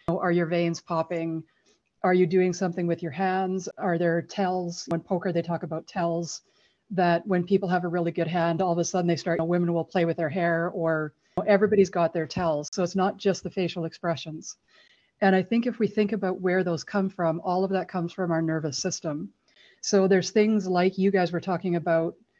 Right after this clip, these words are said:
um, where we can do things in the moment to reduce our visual tells, our, our facial expressions and other signals as well. But really, ideally, what we want to do is train ourselves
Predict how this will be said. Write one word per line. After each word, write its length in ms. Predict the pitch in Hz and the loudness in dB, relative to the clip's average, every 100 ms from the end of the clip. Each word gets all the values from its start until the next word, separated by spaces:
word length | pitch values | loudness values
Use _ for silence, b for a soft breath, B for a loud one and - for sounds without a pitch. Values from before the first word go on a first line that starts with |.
| - | -6
um, 380 | 170 170 165 175 - | -2 -2 -4 -6 -6
where 240 | 190 190 185 | 2 4 6
we 100 | 185 | 4
can 160 | 190 | 2
do 180 | 180 202 | 4 2
things 280 | 214 202 175 | 4 0 2
in 200 | 196 196 | 0 2
the 60 | |
moment 400 | 190 185 175 180 - | 2 0 0 -2 -4
to 120 | 175 | -2
reduce 720 | 170 151 196 208 202 - - _ _ _ | -2 2 4 4 2 -2 -8 _ _ _
our 480 | 185 180 165 156 175 _ - | 2 4 4 2 -4 _ -12
visual 440 | 160 185 175 170 | -2 0 2 -2
tells, 520 | 151 185 160 156 175 - | -2 -4 -2 -2 -4 -4
our, 360 | 170 160 170 | -2 0 -2
our 220 | - 165 - _ _ - | 0 0 -2 _ _ 4
facial 260 | 185 180 | 4 4
expressions 440 | 170 - 160 160 170 | -4 -2 -4 -4 -4
and 100 | 170 | -2
other 200 | 170 160 | -2 -4
signals 400 | - 185 175 175 | -4 -4 -4 -6
as 140 | 151 | -4
well. 340 | 190 170 147 - b b b b - | 0 0 -2 -6 b b b b 4
But 160 | 196 | 6
really, 320 | 196 220 220 208 | 8 6 6 2
ideally, 420 | 180 170 202 208 | 2 4 4 4
what 160 | 185 | 2
we 80 | 196 | 2
want 220 | 185 180 175 | 2 2 0
to 60 | |
do 220 | 170 180 | 2 2
is 180 | 175 170 | 2 -4
train 340 | - 196 196 202 | -4 0 2 2
ourselves 680 | 180 - 175 156 160 - | -2 0 0 0 -2 -12